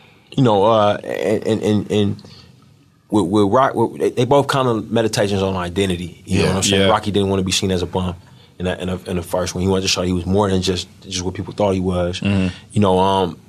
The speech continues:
Speaker 1: but it was, it, it, it was very much to, to do with people's perceptions of him too.
Speaker 2: Mm-hmm.
Speaker 1: You know what I'm saying? Like,
Speaker 3: Yeah.
Speaker 1: like, you know,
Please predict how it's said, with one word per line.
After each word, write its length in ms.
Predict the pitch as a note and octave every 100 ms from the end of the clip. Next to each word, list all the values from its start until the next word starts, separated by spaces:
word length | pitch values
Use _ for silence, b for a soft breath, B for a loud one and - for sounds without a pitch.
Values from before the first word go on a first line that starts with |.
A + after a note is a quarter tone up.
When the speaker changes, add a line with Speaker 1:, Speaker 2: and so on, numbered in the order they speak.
| -
Speaker 1:
but 120 | G#2+
it 20 |
was, 200 | A#2 G2+
it, 200 | - - -
it, 340 | A#1+ F2+ - -
it 20 |
was 200 | B2 A2
very 240 | G2+ C#3 C3+
much 240 | C#3 -
to, 100 | A2+
to 300 | - - -
do 80 | B2+
with 100 | A#2
people's 200 | B2 B2+
perceptions 520 | - - D#3 D3 A2+
of 140 | G2+ E2+
him 140 | D#2+
too. 180 | - F#3
Speaker 2:
Mm-hmm. 180 | G2+ A2+
Speaker 1:
You 80 | A#2+
know 80 | C3+
what 100 | C#3
I'm 60 |
saying? 260 | C3 D3+ D3+
Like, 140 | C3
Speaker 3:
Yeah. 120 | G2+ -
Speaker 1:
like, 140 | B2
you 80 | C3+
know, 200 | C3 B2